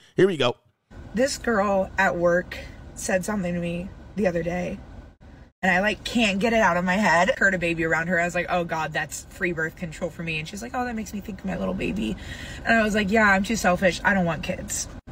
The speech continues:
Speaker 2: Like, I have a dog. That's enough for me." A couple days later, she's like, "So you don't want kids, but you have a dog. Do you have, like, a boyfriend or anything?"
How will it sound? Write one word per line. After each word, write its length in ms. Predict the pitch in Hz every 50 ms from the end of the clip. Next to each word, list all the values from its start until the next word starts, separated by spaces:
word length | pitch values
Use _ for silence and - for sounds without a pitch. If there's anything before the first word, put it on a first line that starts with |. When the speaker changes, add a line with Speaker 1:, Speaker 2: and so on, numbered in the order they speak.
| - - -
Speaker 2:
Like, 160 | 208 202 180
I 100 | 208 220
have 140 | 254 254 202
a 40 | 185
dog. 380 | 185 180 175 175 170 180 180 - - - - - - - - - -
That's 220 | 208 208 196 185
enough 360 | 214 180 175 165 156 - - -
for 160 | - 160 151
me." 220 | - - - 170 - - -
A 60 | -
couple 220 | 269 247 247 269
days 220 | 220 254 240 196 214
later, 240 | 226 220 220 220
she's 200 | 214 - 226 220
like, 220 | 208 214 196 196 196
"So 160 | - 240 214
you 140 | 220 226 220
don't 120 | 240 247
want 200 | 262 262 254 240
kids, 260 | - 247 208 202 185
but 80 | - 196
you 60 | 190
have 100 | 185 170
a 60 | 175
dog. 380 | 170 208 208 202 190 185 185 180
Do 80 | 190 202
you 20 |
have, 100 | 185 180
like, 120 | 180 170
a 60 | 185 170
boyfriend 360 | 175 175 165 - 190 196 208
or 40 | 202
anything?" 460 | 208 220 - 240 254 277 285 277